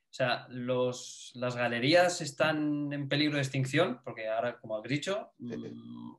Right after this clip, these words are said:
Speaker 1: u-, cualquiera podría ser, "Quiero ser un coleccionista". Ahora,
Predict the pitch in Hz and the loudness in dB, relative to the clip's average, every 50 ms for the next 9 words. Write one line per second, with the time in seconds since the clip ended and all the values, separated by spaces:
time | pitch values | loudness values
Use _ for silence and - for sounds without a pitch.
0 | _ _ 135 131 123 120 123 - - 131 120 131 131 - 143 147 147 147 151 147 | _ _ -10 -8 -8 -8 -8 -6 -2 -2 -2 -2 0 0 2 4 4 4 4 2
1 | 143 139 135 131 131 135 139 139 - - 143 147 151 151 139 135 147 160 165 156 | 2 2 2 4 4 4 2 2 2 0 0 0 0 -2 -4 -4 -2 -2 -2 0
2 | 147 165 165 156 151 143 135 127 - - 123 135 147 139 - - 107 101 107 113 | 0 0 0 0 0 -2 -2 -2 -2 -2 -2 -2 -2 -2 -2 -4 -4 -4 -2 0
3 | 117 120 110 104 | 0 0 0 -2